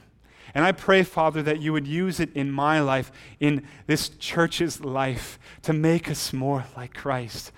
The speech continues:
our Savior and your Son. Please, God, increase our faith.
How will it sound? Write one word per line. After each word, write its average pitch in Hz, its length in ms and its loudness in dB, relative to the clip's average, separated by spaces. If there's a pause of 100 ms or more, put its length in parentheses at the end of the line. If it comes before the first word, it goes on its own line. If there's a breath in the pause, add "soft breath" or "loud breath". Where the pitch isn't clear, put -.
(200 loud breath)
our 131 80 -4
Savior 151 640 -2
and 131 340 -4 (680 soft breath)
your 120 140 -10
Son. 127 520 -6 (1600 soft breath)
Please, 180 720 0
God, 139 400 0
increase 160 640 -2
our 143 240 -2
faith. 113 440 -12